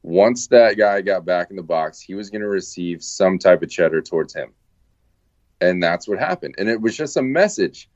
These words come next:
Again, if it was at his head, totally understand the suspension.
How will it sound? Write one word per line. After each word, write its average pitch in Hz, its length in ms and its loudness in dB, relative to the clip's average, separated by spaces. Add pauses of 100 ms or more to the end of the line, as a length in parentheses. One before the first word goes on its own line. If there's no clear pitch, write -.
(120)
Again, 170 300 4
if 170 120 -10
it 175 80 8
was 196 140 4
at 202 140 4
his 139 160 -2
head, 156 380 0 (680)
totally 107 400 -2
understand 90 460 -6
the 80 40 -10
suspension. - 580 -10